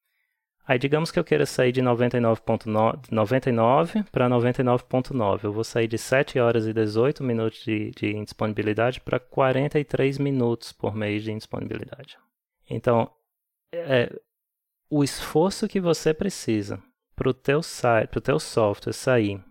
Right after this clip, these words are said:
de sete horas de indisponibilidade por mês pra quarenta e três minutos de indisp-, de indisponibil-, indisponibilidade por mês, precisa valer a pena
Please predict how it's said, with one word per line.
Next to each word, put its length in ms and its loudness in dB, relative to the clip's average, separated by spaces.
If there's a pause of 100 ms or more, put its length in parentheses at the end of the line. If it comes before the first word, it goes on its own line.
(240)
de 200 0
sete 600 0
horas 400 4
de 80 -2
indisponibilidade 840 0
por 200 -4
mês 280 -6
pra 180 -2
quarenta 540 0
e 60 -2
três 460 0
minutos 520 0
de 60 -4
indisp-, 240 -6
de 240 -4
indisponibil-, 680 -4
indisponibilidade 920 -2
por 180 -4
mês, 420 -2 (540)
precisa 460 2
valer 340 4
a 60 2
pena 680 -2